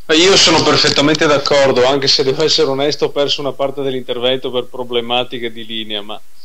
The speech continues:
ad ogni buon conto, non posso non essere d'accordo con quello che ha detto Aaron finora, perché, eh, avrei fatto io stesso l'esempio del Fatto Quotidiano, che per scelta stessa del suo fondatore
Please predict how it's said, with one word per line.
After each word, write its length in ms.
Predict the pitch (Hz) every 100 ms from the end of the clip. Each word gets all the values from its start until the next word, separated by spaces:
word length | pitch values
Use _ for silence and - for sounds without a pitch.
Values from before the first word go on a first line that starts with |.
| - - -
ad 120 | 131
ogni 180 | 147 147
buon 220 | 139 131
conto, 440 | - 131 120 110
non 300 | 143 139 156
posso 420 | 151 208 208 - 160
non 180 | 147
essere 320 | 156 147 160 143
d'accordo 460 | 135 - 147 143
con 140 | 131 127
quello 360 | 143 135 135
che 320 | 123 131 127
ha 140 | - 127
detto 360 | 120 120 120
Aaron 300 | 113 117 117
finora, 640 | 113 - 117 107 101 101 98
perché, 440 | - 107 - 117
eh, 220 | 113 117 113
avrei 300 | 110 117 127
fatto 280 | 131 -
io 100 | 127
stesso 340 | 120 - 131 131
l'esempio 380 | 113 113 117 120
del 140 | 104
Fatto 300 | - 120 117
Quotidiano, 800 | - 107 135 120 110 117 117 107 - - - - -
che 260 | - 113 -
per 160 | 120
scelta 340 | 110 131 113 120
stessa 380 | - 131 117 123
del 140 | 107
suo 160 | - 117
fondatore 1000 | - 113 110 98 - 120 117 113 98